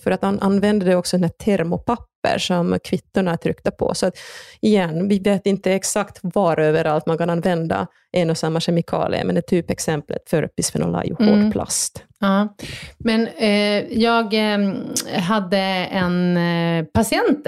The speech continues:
Speaker 2: en dag som jag småpratade lite med och hon var plastforskare. Och, eh, och då tar man ju alltid tillfälle i akt när man träffar någon som har ett intressant jobb. Eh, och då frågar jag, hur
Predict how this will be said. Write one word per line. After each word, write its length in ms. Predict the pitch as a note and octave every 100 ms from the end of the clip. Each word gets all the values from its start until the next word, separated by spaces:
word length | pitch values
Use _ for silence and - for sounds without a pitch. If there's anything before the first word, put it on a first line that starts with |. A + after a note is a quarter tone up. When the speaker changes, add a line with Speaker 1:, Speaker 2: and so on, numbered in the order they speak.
| -
Speaker 2:
en 160 | F3
dag 280 | E3 - G3+
som 240 | G3+ G3 F3
jag 200 | E3+ E3+
småpratade 440 | G3+ E3+ D3 E3+
lite 200 | E3+ F3+
med 180 | F3 F3+
och 60 |
hon 360 | F3+ D4 D4 F3
var 320 | D#3 D#3 D3+ - _ -
plastforskare. 960 | D#4+ D#4 - - E4+ - - - - - - - _ - - -
Och, 260 | - G#3+ -
eh, 200 | G#3+ -
och 140 | A#3+ A3
då 200 | A#3+ G3 G#3
tar 200 | - F#3+
man 200 | F3+ E3+
ju 60 | E3
alltid 360 | F3 D3+ F3
tillfälle 340 | F3+ E3 E3 D#3+
i 40 |
akt 120 | D3
när 80 | E3
man 100 | D#3
träffar 220 | D#3 -
någon 140 | D#3+ D3+
som 100 | E3
har 60 | D3+
ett 80 |
intressant 420 | E3 D#3+ D#3 D3+ D#3+
jobb. 180 | D#3+ G3+ A3+ B3
Eh, 160 | G3+
och 80 | A3
då 80 | G#3+
frågar 260 | G#3 F#3+
jag, 200 | F3+ -
hur 160 | G3 C#4